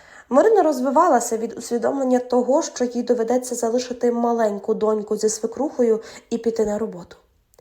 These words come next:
Сперечатися з свекрухою було безглуздо. Вона уже прийняла усі рішення щодо сім'ї.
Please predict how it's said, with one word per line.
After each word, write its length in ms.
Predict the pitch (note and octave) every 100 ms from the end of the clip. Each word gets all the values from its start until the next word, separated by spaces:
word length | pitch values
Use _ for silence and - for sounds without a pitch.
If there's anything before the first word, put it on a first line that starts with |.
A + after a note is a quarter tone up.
| - - -
Сперечатися 720 | - D#4 D#4+ F4 F4 A4 G#4
з 80 | -
свекрухою 540 | B3+ A#3 C#4+ D4 C4+
було 220 | G3+ G#3+
безглуздо. 640 | G#3+ A3 A3 G#3+ G3+ - - - _ -
Вона 280 | G#3+ A3 A3
уже 460 | - A#3+ A#3 G#3+
прийняла 540 | G3 - F#3+ F#3 F#3+ C4
усі 280 | B3+ - F#3+
рішення 400 | G#3 G#3+ G#3+ G3
щодо 300 | - F#3+ F#3+
сім'ї. 440 | - F3+ -